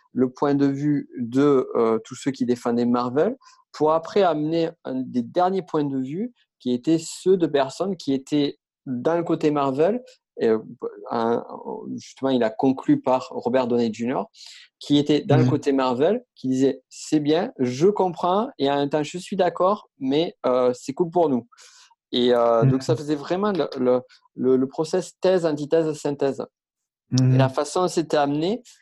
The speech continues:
Speaker 1: c'était à chaque fois décortiquer le discours, aller un petit peu plus loin et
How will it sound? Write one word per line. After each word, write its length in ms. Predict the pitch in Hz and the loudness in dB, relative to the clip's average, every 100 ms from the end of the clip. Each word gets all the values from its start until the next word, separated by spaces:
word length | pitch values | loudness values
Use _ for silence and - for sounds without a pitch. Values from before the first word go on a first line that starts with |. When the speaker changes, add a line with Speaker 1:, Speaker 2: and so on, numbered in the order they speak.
| _ - | _ -10
Speaker 1:
c'était 420 | 135 127 156 170 | -10 -4 0 2
à 100 | 139 | 0
chaque 220 | - 147 | -2 -4
fois 200 | - 170 | -2 -2
décortiquer 680 | 151 147 143 - 135 - 147 | -2 -4 -8 -10 -14 -6 -4
le 120 | 135 | -4
discours, 560 | 127 - - 170 190 | -6 -12 -6 -2 0
aller 160 | 147 139 | 0 0
un 100 | 139 | -2
petit 160 | - 131 | -6 -8
peu 120 | 135 | -8
plus 200 | - 123 | -4 -2
loin 300 | 123 147 202 - - _ - | 0 0 -2 -8 -20 _ -2
et 280 | 120 127 | 0 0